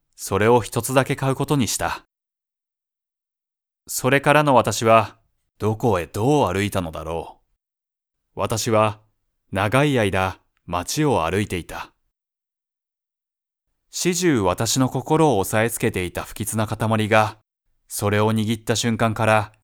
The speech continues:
いくらか緩んできたと見えて、私は街の上で非常に幸福であった。あんなにしつこかった憂鬱が、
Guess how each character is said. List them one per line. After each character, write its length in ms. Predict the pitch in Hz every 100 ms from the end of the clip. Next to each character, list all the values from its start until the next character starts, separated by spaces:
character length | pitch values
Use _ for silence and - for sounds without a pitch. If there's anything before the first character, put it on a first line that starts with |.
| _ _ _
い 140 | 104 117
く 140 | 160
ら 100 | 113
か 140 | 92
緩 260 | 87 87 120
ん 100 | 147
で 100 | 110
き 80 | -
た 120 | 101
と 100 | 92
見 160 | 87 90
え 80 |
て、 320 | 85 82 - - _ _ _ _ _ _ -
私 380 | 92 117 - 123
は 100 | 113
街 260 | 104 -
の 180 | 123 120
上 120 | 127
で 380 | 117 98 - _ _ _ _
非 180 | - 101
常 240 | 98 139
に 140 | 147 147
幸 220 | - 143
福 180 | - 135
で 100 | 127
あ 40 |
っ 40 | -
た。 380 | - 85 - _ _ _ _ _ _ _ _ _ _ _ _ _ _ _ _ _ _ _ _ -
あ 160 | 90 113
ん 160 | 139
な 100 | 147
に 120 | 151
し 60 | 139
つ 140 | -
こ 140 | 151 160
か 100 | 127
っ 80 | -
た 80 |
憂 240 | 98 95 98
鬱 180 | - 101
が、 320 | 101 92